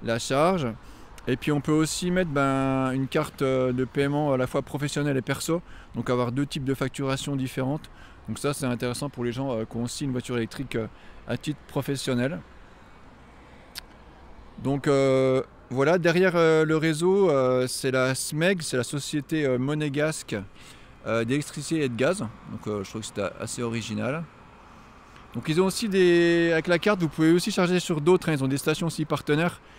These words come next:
ils ont un gros réseau, notamment en Italie. Si vous allez en Italie, euh, vous pouvez, euh, utiliser leur carte. Il y a un cr-,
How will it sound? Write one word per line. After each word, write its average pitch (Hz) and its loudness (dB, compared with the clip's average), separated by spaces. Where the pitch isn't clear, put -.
ils 123 0
ont 135 2
un 127 4
gros 160 4
réseau, 165 4
notamment 147 2
en 135 2
Italie. 139 0
Si - -6
vous 120 -2
allez 127 2
en 131 0
Italie, 135 0
euh, 117 2
vous 110 -4
pouvez, 131 -4
euh, 113 0
utiliser 127 -4
leur 123 -4
carte. 156 -4
Il - -4
y 120 -2
a - -2
un 113 -2
cr-, - -14